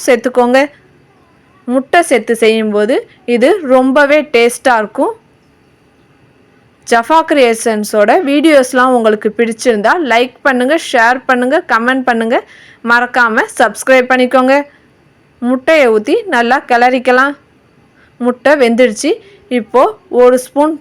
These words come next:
டொமேட்டோ சாஸ், அரை ஸ்பூன் சில்லி சாஸ், அரை ஸ்பூன் சோயா சாஸ் சேர்த்துக்கலாம். உங்களுக்கு சாஸ்லாம் சேர்க்க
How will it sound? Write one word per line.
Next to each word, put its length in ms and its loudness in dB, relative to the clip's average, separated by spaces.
டொமேட்டோ 480 2
சாஸ், 260 0
அரை 260 2
ஸ்பூன் 360 0
சில்லி 340 0
சாஸ், 260 0
அரை 240 2
ஸ்பூன் 340 -2
சோயா 320 4
சாஸ் 220 0
சேர்த்துக்கலாம். 520 0
உங்களுக்கு 400 2
சாஸ்லாம் 600 0
சேர்க்க 400 0